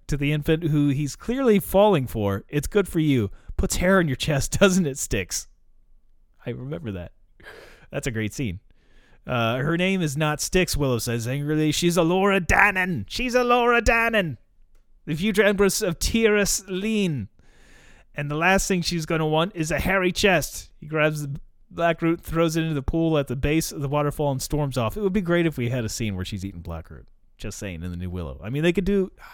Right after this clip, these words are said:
they could do so much more with this show. Make it better. Um, you know. "Did you see what he did?" Mad Mardigan says to Elora. "He took our Black Root. I'll get some more. Don't worry about it." Here we have a scene that establishes that,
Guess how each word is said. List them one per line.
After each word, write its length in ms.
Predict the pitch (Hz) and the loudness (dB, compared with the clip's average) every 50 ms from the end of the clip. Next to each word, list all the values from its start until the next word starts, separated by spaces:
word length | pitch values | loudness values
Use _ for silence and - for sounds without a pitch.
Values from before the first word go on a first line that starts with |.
| - - - - | -20 -20 -20 -20
they 100 | - - | -14 -8
could 140 | - 196 | -4 2
do 120 | 202 262 254 | 4 4 4
so 140 | - 208 190 | 4 2 2
much 180 | 185 180 - | 2 2 0
more 220 | 170 170 170 160 147 | 2 2 4 4 4
with 100 | 127 - | 2 0
this 120 | 117 113 | -4 -4
show. 300 | - - 135 95 - - - - - - - - - - - - - - - - - - - - - - - _ _ - | -2 -2 -2 -2 -2 -6 -12 -20 -20 -20 -20 -20 -20 -20 -20 -20 -20 -20 -20 -20 -20 -20 -20 -20 -20 -20 -20 _ _ -4
Make 260 | 139 151 170 160 170 | 0 0 2 2 2
it 180 | 147 - - - | 0 0 -2 -8
better. 480 | 110 - 139 117 107 92 76 76 - - - _ - - | -4 -2 0 0 0 -2 -4 -6 -10 -18 -20 _ -12 -8
Um, 480 | - 110 107 98 95 90 90 87 101 - - | -6 -4 -4 -2 -4 -4 -6 -8 -12 -12 -8
you 100 | 131 127 | -6 -4
know. 220 | 120 113 113 110 - - - - - _ - - - - - - - - _ - - - 135 123 | -2 -2 -4 -6 -8 -14 -20 -20 -20 _ -20 -20 -20 -20 -20 -20 -20 -20 _ -20 -20 -16 -12 -8
"Did 160 | 120 139 143 147 | -4 -4 -4 -2
you 60 | 147 | -2
see 120 | - 190 190 | 0 2 2
what 120 | 180 170 | 2 2
he 40 | 170 | 2
did?" 200 | 160 170 165 156 | 2 0 0 2
Mad 260 | 139 117 107 98 92 | 0 0 -2 -2 -4
Mardigan 340 | 101 98 98 95 92 98 90 | -6 -6 -6 -6 -6 -6 -6
says 280 | - - 127 107 92 | -4 -4 -4 -4 -4
to 80 | - 110 | -4 -4
Elora. 320 | 104 101 101 98 92 95 | -2 -2 -2 -4 -4 -2
"He 120 | - 190 220 | 0 0 0
took 300 | - - 240 226 - - | 2 6 4 6 6 6
our 140 | 190 180 175 | 4 6 6
Black 320 | 180 180 170 165 - - | 6 4 4 4 2 2
Root. 160 | 160 143 147 170 | 0 0 2 4
I'll 140 | 180 202 | 2 2
get 180 | 185 208 202 - | 2 2 -2 0
some 160 | - 180 170 | 2 2 2
more. 240 | 170 170 170 165 160 | 2 4 2 2 2
Don't 240 | 156 196 196 196 185 | 2 0 -2 0 0
worry 220 | 185 180 175 165 | 2 2 4 4
about 260 | 151 143 151 147 143 | 4 4 4 4 4
it." 100 | 143 131 | 2 0
Here 400 | 117 165 202 226 247 247 226 226 | 0 0 2 2 4 6 6 4
we 200 | 233 202 185 175 | 4 4 2 2
have 180 | 175 185 185 175 | 4 4 4 2
a 40 | 165 | 2
scene 280 | - - 190 185 180 | 0 0 0 0 2
that 120 | 170 156 147 | 2 2 2
establishes 680 | 143 - - 180 185 190 180 170 - - 170 160 156 147 | 0 0 0 2 2 2 0 -2 -4 -4 -4 -4 -2 -2
that, 220 | 165 151 147 - | -2 -2 -2 -4